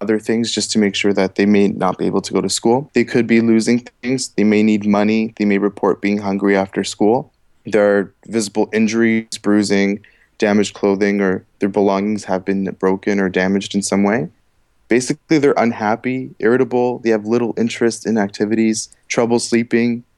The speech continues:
nightmares, even bedwetting, and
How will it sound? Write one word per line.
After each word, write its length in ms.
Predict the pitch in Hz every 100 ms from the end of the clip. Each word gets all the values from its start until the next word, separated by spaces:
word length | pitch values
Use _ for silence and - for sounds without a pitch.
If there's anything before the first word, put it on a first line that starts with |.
| _ -
nightmares, 560 | 107 - 107 110 107
even 260 | 110 110 110
bedwetting, 540 | 95 101 110 131 151 - _ _ _ _ _
and 380 | 107 117 120 120